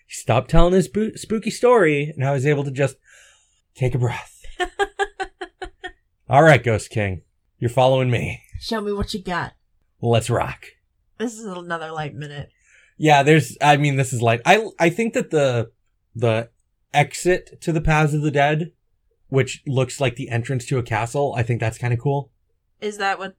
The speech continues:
Speaker 2: that's supposed to be?
Speaker 1: That's, yeah, that's the exit. They're on the other, or it might be the middle, but that's, they go through there and then there. I mean,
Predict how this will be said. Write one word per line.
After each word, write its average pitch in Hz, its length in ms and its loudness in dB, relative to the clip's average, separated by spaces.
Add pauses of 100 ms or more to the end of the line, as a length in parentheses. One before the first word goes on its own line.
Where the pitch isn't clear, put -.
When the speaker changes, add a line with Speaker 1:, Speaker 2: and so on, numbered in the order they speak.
(220)
Speaker 2:
that's 180 220 -12
supposed 170 320 -16
to 170 60 -20
be? 165 300 -14 (640)
Speaker 1:
That's, 156 220 2
yeah, 170 180 6
that's 143 160 2
the 156 120 -4
exit. 123 360 -2
They're 120 140 -2
on 127 100 -2
the 123 80 0
other, 117 160 -2
or 123 440 -2
it 135 160 -2
might 147 280 4
be 135 120 -2
the 113 100 0
middle, 117 300 0
but 107 160 -6
that's, 120 280 -2 (360)
they 127 100 2
go 135 120 6
through 123 200 2
there 123 240 2
and 107 120 -4
then 104 320 -8 (160)
there. 113 380 -10 (680)
I 151 60 0
mean, 131 400 0